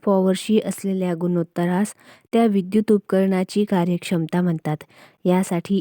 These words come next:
इटा हे अक्षर वापरतात. Electrical efficiency is equal to output upon input into hundred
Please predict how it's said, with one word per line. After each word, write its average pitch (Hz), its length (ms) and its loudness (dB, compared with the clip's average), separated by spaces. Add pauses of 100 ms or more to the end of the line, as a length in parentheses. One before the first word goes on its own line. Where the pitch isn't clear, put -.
इटा 190 440 -2
हे 233 220 2
अक्षर 185 360 -2
वापरतात. 156 520 -4 (1700)
Electrical 226 640 2 (260)
efficiency 208 1040 2
is 180 160 -2
equal 175 280 -2 (120)
to 208 100 2 (240)
output 185 440 0 (180)
upon 190 580 0
input 202 300 0 (160)
into 175 280 0 (180)
hundred 185 380 4